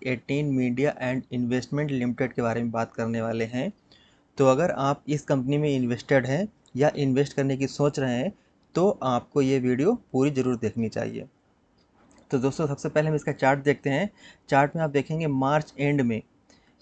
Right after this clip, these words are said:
इसने लगभग पन्द्रह रुपये का लो बनाया था, यहाँ पे आप देख रहे हैं चार्ट पे, और उसके बाद में अभी इसने लगभग पचास रुपये का हाई बनाया और उसके बाद में ये स्टॉक अभी डाउन ट्रेंड में आ चुका है दोस्तों।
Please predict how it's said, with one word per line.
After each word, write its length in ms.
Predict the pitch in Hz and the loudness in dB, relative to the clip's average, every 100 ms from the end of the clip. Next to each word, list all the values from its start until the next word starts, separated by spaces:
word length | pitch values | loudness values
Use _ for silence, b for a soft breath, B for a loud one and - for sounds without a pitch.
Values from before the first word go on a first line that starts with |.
| - | -4
इसने 240 | 123 160 | -2 0
लगभग 260 | 156 147 160 | 0 -2 -2
पन्द्रह 340 | 143 135 156 | 0 2 2
रुपये 260 | 156 156 143 | 0 0 0
का 100 | 139 | 2
लो 180 | 135 | 2
बनाया 320 | 135 127 117 117 | 2 2 0 -2
था, 100 | 175 | -2
यहाँ 300 | 139 131 - | -2 -2 -4
पे 160 | 185 185 | -6 -4
आप 160 | 131 120 | -8 -4
देख 200 | 127 - | -6 -2
रहे 80 | 131 | -4
हैं 80 | 123 | 0
चार्ट 220 | 123 117 | 0 0
पे, 200 | - 233 _ B B - | -4 -8 _ B B -2
और 100 | 131 | 0
उसके 340 | 151 - 214 | 0 0 0
बाद 280 | 160 151 151 | 4 4 4
में 200 | 147 143 | -2 -4
अभी 380 | 127 127 147 175 | -4 -2 0 -2
इसने 260 | 151 147 143 | -2 -2 0
लगभग 400 | 135 127 156 160 _ _ - | 0 0 -4 -4 _ _ -8
पचास 380 | 127 156 160 | 2 4 4
रुपये 280 | 151 - 135 | -2 2 2
का 100 | 135 127 | 2 -2
हाई 160 | 127 135 | 0 0
बनाया 440 | 131 120 117 151 - _ b b - | 2 2 2 0 -4 _ b b -2
और 120 | 131 | 0
उसके 260 | 147 - 180 | 0 -2 0
बाद 280 | 147 131 | 2 2
में 80 | 135 | 0
ये 200 | 131 123 | 0 0
स्टॉक 380 | 123 135 170 208 b b | 0 4 2 2 b b
अभी 220 | 127 151 170 | -4 0 0
डाउन 340 | 123 127 131 | 2 2 0
ट्रेंड 320 | 123 127 131 | 0 -2 0
में 100 | 175 | -2
आ 180 | - 120 | -2 -2
चुका 260 | 107 110 110 | -4 -6 -6
है 160 | 113 | -6
दोस्तों। 360 | 110 113 - | -8 -10 -8